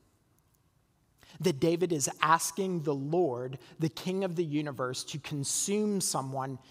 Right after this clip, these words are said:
in wrath. And it might make us feel a little uncomfortable because when we think of God, we think of God as a God of love and a God of benevolence and of grace and mercy.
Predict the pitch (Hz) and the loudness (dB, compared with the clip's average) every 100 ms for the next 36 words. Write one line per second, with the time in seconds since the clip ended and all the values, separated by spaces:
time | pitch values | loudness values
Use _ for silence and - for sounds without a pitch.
0 | - - 135 123 123 110 101 98 - - | -14 -8 -8 -6 -6 -6 -6 -10 -18 -20
1 | - _ _ _ _ _ _ _ _ _ | -20 _ _ _ _ _ _ _ _ _
2 | _ - 185 190 202 202 220 214 208 - | _ -10 0 2 6 4 4 2 2 0
3 | 208 208 196 208 196 190 220 214 185 156 | 2 2 4 2 0 -2 -6 -4 -2 -2
4 | 156 180 175 147 170 165 147 175 208 175 | -2 -2 -4 -2 -2 -4 -4 -4 -4 2
5 | 143 131 160 160 - 160 147 147 143 156 | 4 4 4 -2 -4 -8 0 4 6 4
6 | 151 147 143 143 143 123 139 147 104 104 | -2 -4 0 2 0 -4 0 0 0 -8
7 | - - - _ _ _ _ _ _ _ | -18 -20 -20 _ _ _ _ _ _ _
8 | _ _ - 175 185 170 165 165 135 131 | _ _ -6 2 4 8 6 4 -2 -2
9 | 147 143 160 143 131 123 - - 147 123 | 2 4 4 0 -8 -8 -8 -4 -4 -6
10 | 127 151 160 139 - - 139 127 139 135 | 0 2 2 2 -4 -6 -8 -6 -4 -4
11 | - 110 101 | -4 -6 -8